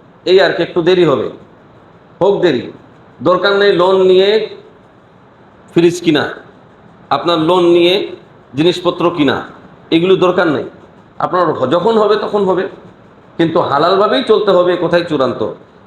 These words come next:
কিয়ামতে প্রত্যেকটা মানুষকে এই হালাল ব্যাপারে প্রশ্ন করা হবে যে, "তুমি যে কামাই করছো, তোমার কামাইটা হালাল ছিল না হারাম ছিল?" এরপর তুমি যে কামাই করছো, এই কামাইটা তুমি হালাল জায়গাতে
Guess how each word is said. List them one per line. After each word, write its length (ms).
কিয়ামতে 440
প্রত্যেকটা 680
মানুষকে 680
এই 100
হালাল 440
ব্যাপারে 320
প্রশ্ন 440
করা 180
হবে 240
যে, 60
"তুমি 320
যে 60
কামাই 320
করছো, 600
তোমার 200
কামাইটা 420
হালাল 340
ছিল 160
না 160
হারাম 320
ছিল?" 100
এরপর 280
তুমি 240
যে 100
কামাই 300
করছো, 640
এই 100
কামাইটা 420
তুমি 200
হালাল 420
জায়গাতে 500